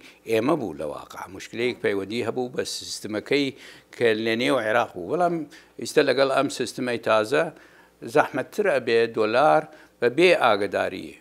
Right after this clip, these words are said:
حکوومەتی عێراقی، بە بێ ئاگداری دەسەڵاتەکانی خەزانەی ئەمریکی بچێتە شوێنێکی تر. چونکە ئەو سیستمەی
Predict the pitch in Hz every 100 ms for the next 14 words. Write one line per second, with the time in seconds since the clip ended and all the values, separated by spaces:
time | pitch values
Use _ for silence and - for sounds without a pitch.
0 | - 113 - 117 113 110 95 95 92 80
1 | 120 131 180 143 160 135 117 113 110 104
2 | 95 92 98 - 101 95 95 92 110 107
3 | - 92 95 95 101 107 101 101 98 -
4 | 156 196 - - - 160 160 151 139 143
5 | 120 104 110 - 101 - 147 135 117 -
6 | - - - - 185 - 139 151 147